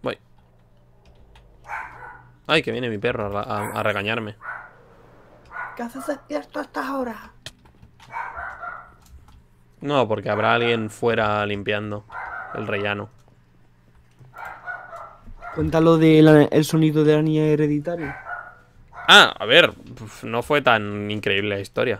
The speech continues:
Speaker 1: Me hizo, me, os-, me hizo bastante gracia. Porque me acuerdo, es que me acuerdo que cua-, que cuando salió Hereditary. Joder, voy a cerrar la puerta, espérate. ¡Toro!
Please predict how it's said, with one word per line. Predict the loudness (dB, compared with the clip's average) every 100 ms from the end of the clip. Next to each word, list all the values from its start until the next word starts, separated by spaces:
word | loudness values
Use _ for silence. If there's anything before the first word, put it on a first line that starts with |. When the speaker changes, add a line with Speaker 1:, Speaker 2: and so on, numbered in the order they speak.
| -4
Speaker 1:
Me | -2 -2
hizo, | -2
me, | -2 0 2
os-, | -2
me | -2 -2
hizo | 4
bastante | 4 4 2 4
gracia. | 4 4 0 -6 -10 -20 -20 -20 -20 -20 -20 -20 -10
Porque | -2 4 4
me |
acuerdo, | 6 8 8
es | 8 6
que |
me | 6
acuerdo | 6 6 6
que | 6 4
cua-, | 4 4
que | 4
cuando | 6 6 8 8 8 8 8 6
salió | 4 4 6
Hereditary. | 6 6 4 2
Joder, | -6 -10 -6 -6
voy | -6
a |
cerrar | -8 -8
la |
puerta, | -6 -8 -10
espérate. | -14 -12 -12 -12 -12 -12 -12 -12 -10 -12
¡Toro! | -4 0 2 2 0 -4